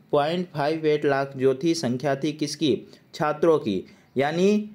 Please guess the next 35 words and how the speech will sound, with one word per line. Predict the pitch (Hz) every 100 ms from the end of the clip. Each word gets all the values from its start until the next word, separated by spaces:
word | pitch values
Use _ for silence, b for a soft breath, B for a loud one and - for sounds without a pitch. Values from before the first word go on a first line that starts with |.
| -
इस | 160 170
बार | 165 156 160
जो | 147
है | 147 160 175
यह | 151
संख्या | 147 143 139 151
बढ़ | 139 139
के | 139 156
चार | 156 151 156
लाख | 139 127 135 - -
बासठ | 117 139 165 151
हज़ार | 120 110 110 110
जो | 104 107
है | 143 196 B B B
हो | 127 139
चुका | 135 123 120
है। | 123
सभी | - 170 165 196
सब्जेक्ट | 196 143 127 135 -
की | 139
मैं | 127 123
बात | 117 113
कर | 117
रहा | 113 123
हूँ, | 170
सभी | - 131 139
कोर्स | 139 131 139
की | 127
बात | 117 113 113
कर | 113
रहा | 127
हूँ, | 156
जो | 139 127 131
भी | 165
कोर्स, | 143 135 139